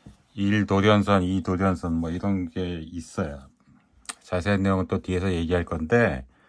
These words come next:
지금 이 해군 상황에 대해서 지금 말씀을 드리면, 기본적으로 막 중국이 많이 포위이 되어 있는데, 태평양 쪽에 이렇게 제도라고 그래. 이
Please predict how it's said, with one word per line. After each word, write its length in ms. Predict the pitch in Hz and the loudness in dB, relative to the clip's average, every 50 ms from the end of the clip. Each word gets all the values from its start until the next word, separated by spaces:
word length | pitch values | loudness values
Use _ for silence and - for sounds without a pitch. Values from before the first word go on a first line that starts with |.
| _ _ _ _ _ _ _ _ | _ _ _ _ _ _ _ _
지금 500 | - - - 101 104 101 104 110 107 104 | -20 -10 -2 0 0 2 4 4 4 4
이 80 | 101 95 | 4 4
해군 480 | 95 90 - - 147 156 151 151 147 139 | 2 0 2 4 4 4 6 4 2 4
상황에 560 | 123 127 123 120 117 113 110 107 104 101 95 | 6 6 6 6 6 4 4 4 4 2 2
대해서 320 | 82 92 85 82 80 85 | 2 0 0 0 -2 -4
지금 240 | 78 - 82 80 78 | -6 -4 -6 -6 -2
말씀을 540 | 78 80 82 80 78 - - 85 82 78 69 | 0 0 0 -2 -4 -8 -8 -6 -6 -6 -8
드리면, 880 | - - 73 80 80 71 76 78 85 87 87 80 73 69 69 64 60 60 - _ _ _ _ _ _ _ _ _ _ _ _ _ _ _ _ _ _ _ - _ | -8 -8 -8 -6 -6 -4 -4 -4 -2 -2 -2 -2 -4 -4 -6 -6 -8 -12 -18 _ _ _ _ _ _ _ _ _ _ _ _ _ _ _ _ _ _ _ -20 _
기본적으로 800 | - - 101 98 104 107 104 98 101 101 95 92 98 98 98 90 | -6 -4 -2 0 2 2 2 2 2 2 2 2 2 0 0 0
막 240 | 85 87 87 82 - - _ _ _ _ _ _ - | 2 0 0 -2 -4 -8 _ _ _ _ _ _ -14
중국이 680 | - - 107 107 104 104 101 87 92 101 113 120 120 120 - _ _ _ _ _ _ _ _ _ _ _ _ _ _ | -8 -4 -2 -2 0 0 -2 0 -2 -2 -2 -2 -4 -6 -12 _ _ _ _ _ _ _ _ _ _ _ _ _ _
많이 420 | 92 90 90 92 92 92 92 90 | 0 2 2 4 4 2 0 -2
포위이 640 | 82 - - - 123 120 117 113 107 104 101 101 - | -4 -6 -6 -2 0 0 0 0 0 0 -2 -2 -2
되어 260 | - 95 92 95 101 | -2 0 2 2 2
있는데, 720 | 98 80 71 76 76 71 67 65 - 107 107 95 73 62 60 - _ _ _ _ _ _ _ _ _ _ _ _ _ _ _ _ _ _ _ _ _ | 2 0 -4 -6 -6 -6 -8 -6 -4 -2 -2 -2 -2 -4 -8 -12 _ _ _ _ _ _ _ _ _ _ _ _ _ _ _ _ _ _ _ _ _
태평양 640 | - - 135 123 - 147 147 147 139 135 131 127 113 | -6 -6 -6 0 2 2 4 6 6 6 6 6 4
쪽에 340 | - 127 123 123 131 123 120 | 2 2 4 4 4 4 4
이렇게 220 | 113 113 110 117 104 | 4 2 2 0 -2
제도라고 600 | - - 98 101 92 110 110 110 107 101 90 78 | 2 2 2 4 6 6 6 6 6 4 4 0
그래. 200 | 78 76 69 67 | -2 -4 -4 -6
이 220 | 69 71 71 67 | -6 -8 -8 -10